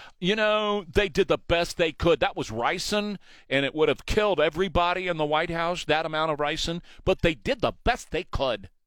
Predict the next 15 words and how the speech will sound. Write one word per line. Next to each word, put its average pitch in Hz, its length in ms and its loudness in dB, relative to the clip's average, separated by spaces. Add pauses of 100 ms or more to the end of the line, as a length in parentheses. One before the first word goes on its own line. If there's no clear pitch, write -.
(100)
The 165 100 2
Secret - 340 -4
Service 139 320 0
did." 107 220 -4 (1600)
And 139 140 0
he 156 80 0
also 170 320 0
says 147 460 2
that 120 180 -2
Joe 151 280 2
Obama 135 440 0
takes 127 300 -2
this 117 180 -4
seriously. 101 640 -4
My 120 840 -2